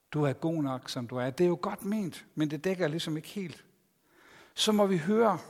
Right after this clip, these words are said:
at Gud siger, at Gud er god nok. "Jeg er god nok til at rumme dig, og alt det, du kommer med."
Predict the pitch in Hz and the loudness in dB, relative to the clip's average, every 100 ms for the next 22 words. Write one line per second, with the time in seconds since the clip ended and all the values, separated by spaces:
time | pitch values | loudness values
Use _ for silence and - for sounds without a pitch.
0 | - - _ _ _ _ _ _ _ _ | -20 -20 _ _ _ _ _ _ _ _
1 | _ _ - 147 175 190 - 156 151 151 | _ _ -6 -4 0 0 0 -2 -2 -2
2 | 117 - _ _ _ _ _ _ _ _ | -4 -12 _ _ _ _ _ _ _ _
3 | _ _ _ _ _ _ 147 139 185 208 | _ _ _ _ _ _ -8 -4 0 4
4 | 175 - 185 180 143 143 - 143 156 151 | 4 4 2 2 0 -2 -8 -4 -4 0
5 | 185 190 165 156 - 147 135 127 135 156 | 2 2 2 -2 -2 -4 -2 0 0 0
6 | 151 113 98 - _ _ _ - _ _ | -4 -6 -8 -12 _ _ _ -20 _ _
7 | 127 143 156 147 131 127 - 151 147 92 | -4 -4 -2 -4 -4 -6 -8 -8 -8 -10